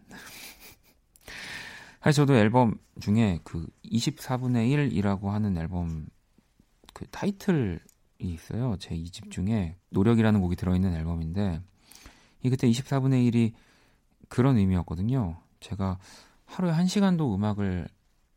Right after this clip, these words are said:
안 하고 막상 앨범을 내기 한 뭐 두세 달 전에 하루에 일곱, 여덟 시간을 하는데 그게 온전히 그 일곱, 여덟 시간이 집중이 안 되는 거죠. 네. 진짜 이 김을 작가님의 생각처럼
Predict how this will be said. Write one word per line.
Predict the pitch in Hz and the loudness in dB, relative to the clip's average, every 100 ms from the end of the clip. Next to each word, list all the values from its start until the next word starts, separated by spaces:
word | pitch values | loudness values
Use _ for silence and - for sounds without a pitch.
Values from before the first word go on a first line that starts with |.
| _ _ _ _ | _ _ _ _
안 | 90 101 | -6 -4
하고 | 98 107 107 82 87 _ - | -2 -2 -2 -4 -8 _ -6
막상 | 110 90 - 107 | -2 -2 -2 -2
앨범을 | 87 113 123 117 | 0 0 0 0
내기 | 90 87 92 | 0 -2 -2
한 | 95 90 | -4 -4
뭐 | 80 82 | -6 -8
두세 | - 101 | -6 -4
달 | 107 92 | -2 -2
전에 | 76 78 85 - _ - - _ _ _ _ _ | -4 -6 -8 -8 _ -20 -20 _ _ _ _ _
하루에 | - 147 143 131 120 95 - - | -6 -2 0 2 0 -2 -6 0
일곱, | 123 135 135 | 2 4 4
여덟 | 95 92 92 | 2 2 -2
시간을 | - 92 87 87 | -4 -2 -2 -2
하는데 | 123 123 90 101 87 85 _ _ _ _ _ _ _ _ _ _ - - - - _ | -2 -4 -2 -4 -4 -6 _ _ _ _ _ _ _ _ _ _ -20 -20 -20 -20 _
그게 | 120 123 | -2 2
온전히 | 101 123 139 139 120 | 4 4 4 4 0
그 | - 104 | 0 -2
일곱, | 95 107 120 | 0 2 2
여덟 | 95 107 | 2 0
시간이 | - 104 95 | 0 0 0
집중이 | - - 117 120 | -2 -6 0 0
안 | 76 | 0
되는 | 85 110 90 | 0 0 0
거죠. | 78 98 101 80 98 | -4 -4 -4 -4 -10
네. | 82 78 _ _ - - - - | -10 -12 _ _ -20 -20 -20 -20
진짜 | - 95 95 | -8 -4 0
이 | 92 | 0
김을 | 92 120 135 | 0 4 4
작가님의 | 113 107 107 98 92 | 4 0 0 0 0
생각처럼 | 123 120 - - 95 87 | -2 -4 -6 -6 -4 -4